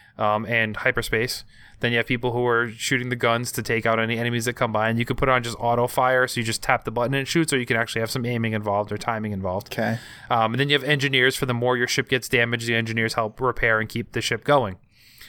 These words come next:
Speaker 1: Um, and as you go through this experience, it's a full V R type thing. Like, you're in the cockpit, it moves around, everything shifts. Um,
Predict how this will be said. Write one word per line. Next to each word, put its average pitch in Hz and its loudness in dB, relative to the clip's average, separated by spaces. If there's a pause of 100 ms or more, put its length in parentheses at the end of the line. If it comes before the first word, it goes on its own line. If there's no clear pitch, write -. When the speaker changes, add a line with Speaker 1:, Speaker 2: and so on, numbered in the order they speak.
(160)
Speaker 1:
Um, 110 2
and 135 0
as 139 2
you 135 -2
go 139 4
through 170 2
this 156 2
experience, 135 0
it's - -4
a 123 0
full 139 0
V 131 -2
R 123 4
type 123 -2
thing. 113 -2
Like, 113 -2
you're 113 0
in 117 0
the 120 -2
cockpit, 120 0
it 110 -4
moves 120 -2
around, 117 2
everything 113 -4
shifts. - -2 (600)
Um, 117 2